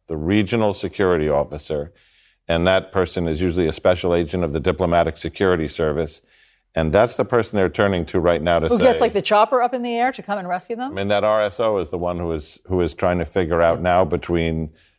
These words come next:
Speaker 1: local military assets, assets that we could bring in, how do you get those people out? And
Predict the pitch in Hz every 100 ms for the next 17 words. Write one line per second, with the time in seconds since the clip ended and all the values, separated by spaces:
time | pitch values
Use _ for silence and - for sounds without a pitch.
0 | _ 85 101 117 110 117 117 120 120 113
1 | 117 117 120 113 - - - _ 80 87
2 | 104 85 92 98 104 92 78 101 98 95
3 | 95 90 - 90 90 87 87 87 82 -
4 | 95 82 80 82 78 78 90 87 82 80